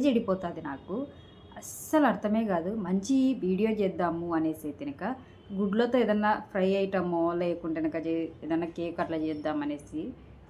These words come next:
మొదలు పెట్టాను అనుకో, కెమెరా బాగా ఆన్ చేసుకుంటాను. ఆన్ చేసుకొని స్టైల్గా గుడ్డు ఇలా పగలకూడదాం అనుకుంటా కానీ అదంతా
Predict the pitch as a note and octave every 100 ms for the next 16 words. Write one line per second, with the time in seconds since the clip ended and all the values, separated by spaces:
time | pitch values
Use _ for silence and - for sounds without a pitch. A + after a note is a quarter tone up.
0 | - - A3+ A#3 C4+ A#3+ G#3 A3 G#3 G3+
1 | F3+ D#3 D#3 D3+ D3+ D#3+ - - - A3
2 | A3 A#3+ G#3 G3+ G3+ F#3+ F#3+ G3 F#3+ -
3 | D#3+ D3+ C#3+ D#3+ G#3+ F#3+ G#3 A3+ G#3 -
4 | G3+ C4+ E4 - - - - - F#3 G3+
5 | C4 D4 D4+ D4 - - - G3 G#3+ B3+
6 | A3+ B3+ B3 A#3 A3+ A3+ A3 G#3 G3 G3
7 | G3 G#3 B3 G3+ G#3 -